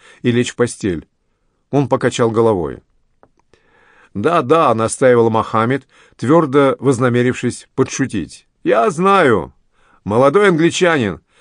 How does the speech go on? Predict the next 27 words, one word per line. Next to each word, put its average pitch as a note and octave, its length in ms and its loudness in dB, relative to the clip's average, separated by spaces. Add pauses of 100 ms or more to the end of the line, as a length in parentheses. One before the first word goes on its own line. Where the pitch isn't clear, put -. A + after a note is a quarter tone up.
(100)
который C#3 280 0
на C3 100 2
Медне B2 540 0 (420)
уехал C3 480 2
в - 20 -2
Миссат, D#3 560 -4 (540)
тоже C#3 300 2
делал B2 320 4
вид, C3 160 2
что B2 240 -2
сама B2+ 300 -2
невинность, A#2 840 -4
точь-в-точь, F#3 560 2
как - 240 0
вы. G2+ 280 -2 (1300)
Он G3 240 0
делал D#3+ 300 4
вид, D3 180 -2
что D3 220 0
женщина C#3 540 0
его C3+ 240 4
мать, C3 580 -2 (320)
что - 260 0
между D3 340 2
ними D3+ 220 4
ничего C#3 420 0
нет. B2 540 -2